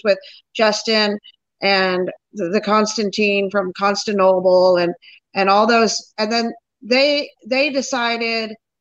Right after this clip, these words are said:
to make a religion that incorporated their beliefs and all the Christians. Okay. So, so basically their belief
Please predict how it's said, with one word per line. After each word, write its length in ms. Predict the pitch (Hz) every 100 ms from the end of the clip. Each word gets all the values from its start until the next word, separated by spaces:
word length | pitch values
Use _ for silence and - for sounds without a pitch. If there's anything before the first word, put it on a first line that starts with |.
| _
to 180 | - 262
make 400 | 226 233 220 220 -
a 160 | 202 202
religion 960 | 208 202 254 285 240 208 175 180 196 190 _ -
that 140 | 208
incorporated 920 | 220 214 254 254 233 202 202 196 196
their 240 | 202 226 277
beliefs 760 | 269 254 247 240 233 - - _ _ _ _
and 180 | 208 214
all 120 | 214
the 100 | 220
Christians. 760 | 220 269 285 - 175 180 180 - 190
Okay. 280 | 202 196 202 - _ _
So, 460 | - 254 240 233 262 _ _ _ _
so 220 | 170 254
basically 920 | 226 277 320 302 269 226 220 202 202 - _ _ _ _ _ _ _ _
their 380 | 208 220 262 294
belief 480 | 294 285 277 277 277